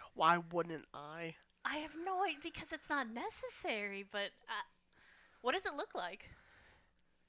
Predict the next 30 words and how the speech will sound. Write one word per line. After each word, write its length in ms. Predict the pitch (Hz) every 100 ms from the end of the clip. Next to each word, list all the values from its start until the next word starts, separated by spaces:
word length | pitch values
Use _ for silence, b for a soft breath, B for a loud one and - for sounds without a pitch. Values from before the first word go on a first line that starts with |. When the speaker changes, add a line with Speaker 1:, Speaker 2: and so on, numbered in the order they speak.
| _ -
Speaker 1:
Of 140 | 202
course, 260 | - 214 185
it 80 |
has, 160 | 175 170
like, 120 | 160
automatic 400 | 147 160 160 156
indentations 880 | 160 165 165 160 160 160 165 170 180
and 200 | - 165
then, 220 | 165 170 -
uh, 220 | 160 156
the 100 | 170
small 300 | - 160 151
bullet 300 | 156 147 -
points. 360 | - 165 - -
The 120 | 180
small 440 | - 240 226 226
ones, 240 | 196 208 185
not 140 | 202
the 60 | 233
fat 400 | - 277 254 -
ones. 500 | 190 180 185 - -
The 100 | 190
fat 260 | 220 185
ones 180 | 202 185
are 120 | 175
necessary 840 | 175 180 185 165 147 117 139 151 160
if 60 |
you 80 | 151
print 300 | - 151 151
them. 260 | 160 180